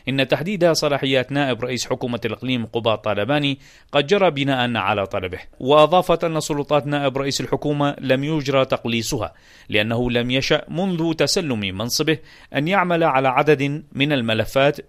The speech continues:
مثل النفط والغاز ويسخر جهده في ملفات الخدمات. فيما أعرب فرس الصوفي عضو البرلمان عن الحزب الديمقراطي عن اعتقاده أن مثل هذا القرار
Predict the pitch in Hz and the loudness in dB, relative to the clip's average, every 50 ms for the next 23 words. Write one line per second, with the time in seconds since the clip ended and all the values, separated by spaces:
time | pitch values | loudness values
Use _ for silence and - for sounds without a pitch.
0 | _ - 147 165 147 170 147 143 131 120 123 131 - - 127 110 107 104 98 110 | _ -8 -6 -4 -2 -2 -2 -2 -2 -2 -2 -4 -2 -2 0 2 2 2 2 4
1 | 131 143 156 151 - - 147 151 151 151 - - 220 - - 170 151 131 147 156 | 6 6 6 4 4 4 4 6 6 6 4 2 2 2 0 -4 -4 0 0 0
2 | 151 147 147 139 143 131 - - 139 127 123 120 120 117 - - 117 110 - 98 | 2 2 2 2 0 -2 -2 -4 -4 -2 0 0 0 0 0 0 0 0 -2 -4
3 | - - 98 95 98 95 85 80 - - - - - - - _ - - - 131 | -4 -4 -2 -2 -4 -4 -6 -12 -14 -18 -20 -20 -20 -20 -20 _ -20 -12 -6 -4
4 | 113 104 98 101 104 107 117 113 123 131 123 131 147 160 - 160 139 - - 139 | -4 -2 0 0 2 2 4 4 4 4 4 4 2 2 2 0 0 0 0 -2
5 | 123 - - 147 123 - 147 151 160 147 151 135 135 123 123 117 - 127 117 113 | -2 -2 -2 -4 -2 -2 0 2 2 2 2 2 0 0 0 0 0 0 0 0
6 | 120 117 120 123 135 147 127 135 135 127 120 - - 165 143 131 127 123 110 120 | 0 0 0 0 0 0 0 -2 -2 -2 -2 -2 -4 -4 -4 -4 -6 -4 -4 -4
7 | 117 117 - 127 123 117 - 135 131 143 156 - - - - - - - - 151 | -6 -4 -2 -2 -2 0 0 -2 -2 -4 -4 -10 -14 -20 -20 -16 -4 0 2 2
8 | 170 175 151 151 - 165 - 165 139 101 90 - - - 110 110 104 104 113 - | 2 2 0 -2 -4 -2 2 2 2 2 2 -4 -8 -6 -2 -2 -2 -2 -2 -2
9 | 139 131 127 131 123 123 113 - - 123 135 143 147 147 139 | -2 0 0 2 0 0 0 0 0 4 6 6 6 6 4